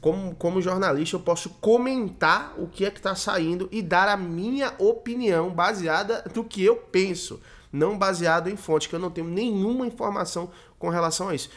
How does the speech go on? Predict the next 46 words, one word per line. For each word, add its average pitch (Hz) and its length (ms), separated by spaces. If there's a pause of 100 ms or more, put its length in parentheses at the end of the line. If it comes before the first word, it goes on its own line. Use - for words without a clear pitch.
(140)
Quero 151 160
deixar 160 240
isso 175 160
muito 185 240
claro 165 380
no 160 60
início 151 240
do 110 120
vídeo, 151 220
pra 110 100
que - 100
você, 143 400 (140)
pra 127 100
que 143 80
a 147 40
gente 147 100
possa 143 220
ter - 80
essa 139 160
responsabilidade 147 840
com 135 140
você 147 320 (280)
e 160 80
pra 160 140
que - 80
você 156 180
possa 147 280
entender 139 440 (320)
tudo 170 240
que 175 120
tá 175 160
acontecendo, 165 640
tá 101 160
bom? 156 200 (280)
Te 233 80
inscreve, 185 520
então, 160 320
pra 165 120
você 165 240
ficar 165 200
por 165 200
dentro 151 240
e 185 40
ativa 202 400
o 254 60
sininho, 220 600